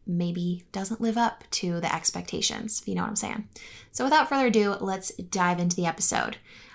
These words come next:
I'm gonna start with overrated. So first up, we have good old Hollywood, California, and I had to put this one on 'cause I am a Southern California girl,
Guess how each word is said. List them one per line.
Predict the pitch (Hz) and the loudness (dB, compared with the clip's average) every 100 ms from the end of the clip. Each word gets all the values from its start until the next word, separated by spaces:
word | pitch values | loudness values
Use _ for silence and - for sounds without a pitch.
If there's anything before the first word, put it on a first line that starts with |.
| - | -2
I'm | 269 | 2
gonna | 403 | 2
start | 381 311 269 | 4 4 4
with | 269 - 196 | 2 0 0
overrated. | 185 160 160 - - 220 214 - | 2 0 0 0 -2 -4 -6 -2
So | - 247 233 226 220 - | 4 8 10 10 6 2
first | - 269 294 294 - | 2 4 4 2 4
up, | 185 175 175 - | 6 6 6 0
we | 190 190 | -2 0
have | 180 170 170 170 180 - - | 4 6 6 2 -2 -8 0
good | 233 269 | 6 8
old | 240 226 226 226 - - - - | 8 8 8 6 0 -14 -20 -16
Hollywood, | - 233 254 262 262 247 | 8 10 10 10 6 4
California, | 214 190 170 175 165 165 165 160 160 170 - - - | 6 4 6 2 0 0 0 0 -2 -4 -10 -12 0
and | 202 202 196 196 | 4 6 8 6
I | 208 | 6
had | 220 | 6
to | 220 | 6
put | 233 | 0
this | 175 180 | 0 0
one | 180 170 | 2 2
on | 170 | 0
'cause | 170 - | -2 -2
I | 175 | 0
am | 175 175 - | 0 0 0
a | 175 170 | -2 2
Southern | 220 254 254 | 4 6 4
California | 240 202 196 185 | 4 4 2 0
girl, | 180 175 170 170 | 0 2 2 2